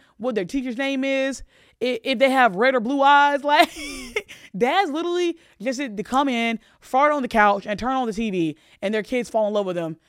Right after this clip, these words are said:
for the first time every single time. <laughs> And moms slave, stay up all night, packing lunch, cooking dinner, making sure their place is on time. And y'all will never be rewarded for it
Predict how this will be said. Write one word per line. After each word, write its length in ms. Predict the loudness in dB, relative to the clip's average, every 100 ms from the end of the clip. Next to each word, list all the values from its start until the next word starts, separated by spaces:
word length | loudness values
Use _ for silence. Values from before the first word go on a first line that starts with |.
| _ _
for 100 | -8
the 60 | -2
first 260 | -2 -2
time 220 | -2 -4
every 160 | -2 -4
single 180 | -6 -8
time. 260 | -8 -8 -6
<laughs> 60 | -8 -8 -16 -18 -20 _ _ _ -16 -16 -18 -6
And 240 | -4 -2
moms 500 | -2 0 0 -2 -4 -12 -20 _ _
slave, 760 | -14 0 4 4 2 -2 -2 -8 -20 _
stay 280 | -6 2
up 140 | 4 4
all 340 | 4 4 4 2
night, 400 | 2 4 2 0 _ -8
packing 380 | 4 4 4 0
lunch, 460 | 0 0 0 -4 _
cooking 420 | -2 0 -4 0
dinner, 400 | 2 4 2 0 _ -2
making 280 | -2 -2
sure 180 | -4 -4
their 160 | -2 -2
place 260 | 0 0
is 80 | 0
on 320 | -2 -2 -2
time. 440 | -2 -2 0 0 -2 _ -20 _
And 100 | -4
y'all 140 | -2 0
will 60 |
never 160 | 0 -2
be 100 | -2
rewarded 380 | -2 0 0 0
for 260 | 2 4
it 220 | 2 0